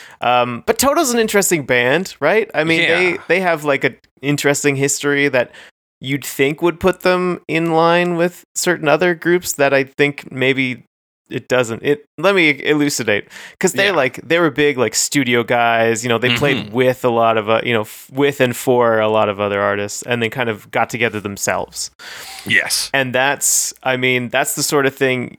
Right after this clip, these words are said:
Speaker 1: you hear i-, for bands, like, the band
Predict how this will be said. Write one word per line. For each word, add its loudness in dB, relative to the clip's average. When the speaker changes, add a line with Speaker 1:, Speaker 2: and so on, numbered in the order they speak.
Speaker 1:
you -2
hear 2
i-, -6
for -4
bands, 0
like, 0
the -4
band 0